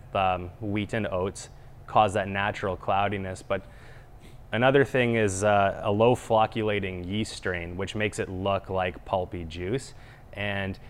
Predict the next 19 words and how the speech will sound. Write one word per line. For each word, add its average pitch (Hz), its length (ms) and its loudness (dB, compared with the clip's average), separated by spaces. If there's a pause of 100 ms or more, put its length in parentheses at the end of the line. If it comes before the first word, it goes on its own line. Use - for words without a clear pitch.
(120)
you 104 160 -2
can 147 220 0
run 123 180 2
into 127 220 -2
troubles 110 540 2
packaging 104 720 0
with 95 180 -4
that 98 180 0
much 95 260 -6
yeast 92 240 -6
in 92 100 -4
suspension 95 560 -6
because 90 300 -6
you 98 100 -6
always 104 360 0
run 98 320 0
the 92 80 -2
risk 92 380 -2
of 90 340 -4